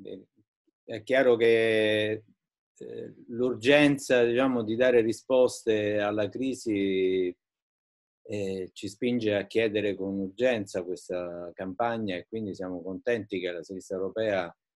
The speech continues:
eh, si misuri anche con questa dimensione, perché abbiamo bisogno che le piazze, una volta che si riempiranno, eh, si riempiranno anche di bandiere, e credo che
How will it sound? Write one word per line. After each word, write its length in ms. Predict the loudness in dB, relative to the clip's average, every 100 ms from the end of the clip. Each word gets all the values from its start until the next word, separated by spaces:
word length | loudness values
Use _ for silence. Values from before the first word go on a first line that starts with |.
| _ _ _ _
eh, 360 | -10 -8 -8 -10 -14 _ _
si 180 | -14 -8
misuri 480 | -6 0 2 2 2
anche 320 | 0 -4 -6
con 160 | -6 -4
questa 340 | -6 -4 -8
dimensione, 680 | -6 -6 -8 -6 -6 -6 -8
perché 300 | -10 -10 -10 -10
abbiamo 460 | -12 -10 -10 -8
bisogno 580 | -12 -14 -12 -10 -8 -8
che 420 | -6 -8 -8 -12 -20 _ _ _ _ _ _ _
le 200 | -6 -2
piazze, 560 | 2 0 0 -2 -2 -2
una 160 | -6 -2
volta 360 | -2 -2 -4
che 160 | -4 -6
si 180 | -6 -6
riempiranno, 1200 | -4 -4 -6 -6 -2 -2 -2 -4 -6 -10 -12 _ _ _ _
eh, 160 | -14 -12
si 140 | -8
riempiranno 560 | -6 -4 -4 -2 -2 -6
anche 260 | -8 -10
di 100 | -12
bandiere, 680 | -10 -8 -4 -4 -4 -6 -12 _ _ _ _ _ _
e 180 | -10 -10
credo 340 | -4 -2 -2 -2
che 580 | -2 -2 0 -2 -4